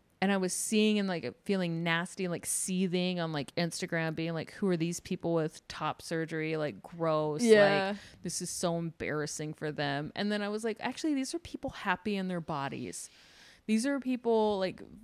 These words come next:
Speaker 1: freely expressing themselves." And then it was, like, a wake-up call. Like, "No, you want this and you're afraid to admit it."
Speaker 2: Mm.
Speaker 1: So at that point, I had already been identifying as non-binary of, like, I definitely don't identify as female. Like,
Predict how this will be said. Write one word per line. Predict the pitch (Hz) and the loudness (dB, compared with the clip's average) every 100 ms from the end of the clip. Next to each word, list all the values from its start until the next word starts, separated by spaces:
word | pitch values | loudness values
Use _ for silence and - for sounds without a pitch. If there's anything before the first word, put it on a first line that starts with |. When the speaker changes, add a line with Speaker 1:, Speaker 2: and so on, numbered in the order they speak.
| - - | -20 -6
Speaker 1:
freely | 226 220 214 196 | 2 6 6 6
expressing | - - 175 180 175 165 | 4 -2 -2 0 -2 -2
themselves." | 147 - 101 117 120 - - | -4 -4 -2 -2 -4 -6 -4
And | 180 196 | 0 0
then | 196 | 0
it | 151 | 0
was, | 233 254 | 0 0
like, | 294 330 | 0 0
a | 320 | 2
wake-up | 226 277 330 254 | 4 2 0 -2
call. | - 139 135 | 0 0 0
Like, | 147 - | -2 2
"No, | 220 214 | 2 4
you | 180 254 | 4 6
want | 330 196 220 247 | 6 6 4 2
this | 180 170 - | 0 0 0
and | 180 | 0
you're | 165 | 0
afraid | 160 - 170 160 | 0 0 0 2
to | 139 | -2
admit | 151 156 113 | -2 -2 0
it." | 92 - 214 | -2 -4 -6
Speaker 2:
Mm. | 214 214 208 202 196 196 196 | -2 -2 -2 -6 -6 -8 -12
Speaker 1:
So | - - 208 202 196 190 196 214 _ _ _ _ - - | -6 2 4 6 4 2 0 -4 _ _ _ _ -18 -2
at | 233 | 2
that | 233 202 | 4 4
point, | - 233 | 2 2
I | 226 | 4
had | 208 | 4
already | - 196 202 | 4 4 4
been | 190 185 | 2 2
identifying | 180 170 170 180 170 170 | 0 -2 -2 -2 0 -2
as | 165 | -2
non-binary | 165 160 160 156 156 151 156 151 147 | -2 -2 -2 -2 -2 -2 -2 -2 -2
of, | 151 | -4
like, | 170 151 147 - 180 | -2 -2 -2 -4 -2
I | 175 | 0
definitely | 196 175 190 175 | 2 0 0 -2
don't | 165 160 | 0 0
identify | 156 151 156 - 151 | -2 -2 -4 -4 -2
as | 156 156 - | -2 -4 -8
female. | 127 147 147 147 147 | -6 -4 -2 -2 -2
Like, | 151 143 - | -2 -4 -8